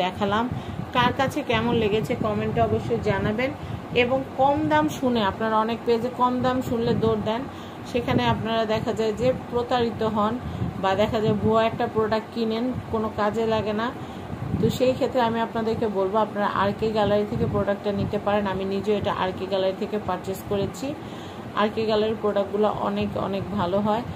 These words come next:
স্ক্রিনে কিন্তু আর কে গ্যালারির contact নাম্বারটা দেওয়া আছে। এই contact নাম্বারে contact করে আপনারা এই দারুণ, এই দারুণ makeup remover romantic রোজের এই যে makeup রিমুভারটা আছে, এটা আপনারা নিয়ে নিতে পারবেন মাত্র সাতশো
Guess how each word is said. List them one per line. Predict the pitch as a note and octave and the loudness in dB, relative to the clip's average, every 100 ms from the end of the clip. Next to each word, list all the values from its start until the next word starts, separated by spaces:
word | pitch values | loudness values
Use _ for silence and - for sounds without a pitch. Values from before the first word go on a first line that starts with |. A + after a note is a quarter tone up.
| - - - | -10 -8 -8
স্ক্রিনে | - B3+ B3 A#3+ | -2 0 0 0
কিন্তু | A#3+ A#3 G#3 | -2 2 0
আর | G3 | 0
কে | G#3 G#3 | 0 0
গ্যালারির | G3 G#3 G#3 | 2 0 0
contact | G3 G3 F#3 | -2 -2 -4
নাম্বারটা | F#3+ F#3+ F#3+ F#3+ F#3 | -4 -2 -2 -2 -2
দেওয়া | F#3 F#3 | 0 0
আছে। | F#3+ - C#4+ - - - - A#3+ | -2 -4 -6 -4 -6 -8 -2 -2
এই | B3 | 0
contact | A3+ G#3+ A3 G#3+ | -2 -2 -4 -4
নাম্বারে | G#3+ A3+ A3 | -2 -2 -2
contact | G3+ G3 G#3+ - | -4 -4 -4 0
করে | G#3+ G3 | 0 0
আপনারা | - F3 E3+ F#3+ | -2 -4 -2 -2
এই | F#3 - | -2 -2
দারুণ, | F3+ G3+ F#3+ D#3+ - - - - - - | 0 0 0 0 -2 -2 -4 -4 -6 -2
এই | G3+ G3+ | 0 2
দারুণ | G3+ A3 A3 G#3+ | 2 2 2 0
makeup | G#3 G#3+ G3 | 0 -2 -2
remover | G3+ G#3 G#3 G#3 G3+ G3 | 0 0 2 2 2 2
romantic | G3 G3+ G#3+ F3+ F#3+ | 0 -2 -2 0 2
রোজের | F#3+ G#3 A3 G#3+ G3 | 2 2 -2 -2 0
এই | F#3+ G3 F3+ | 0 0 0
যে | G3 F3+ | -2 -2
makeup | F#3 - G3+ G3 | -4 -2 -2 -2
রিমুভারটা | F#3+ F#3+ F#3+ F#3 F#3 F#3+ | -2 0 0 0 -2 0
আছে, | - G#3 | -2 -2
এটা | F3+ | -2
আপনারা | E3 E3+ G3+ A3+ | -2 0 0 2
নিয়ে | G#3 G3 | 0 -2
নিতে | F#3 F#3 F#3 | -2 -2 0
পারবেন | F#3+ A3 C4+ - - - - | 0 -2 -4 -6 -6 -4 -2
মাত্র | G3+ G3+ A#3 B3+ | 0 0 -2 -2
সাতশো | G#3+ F3+ - | -2 -2 -4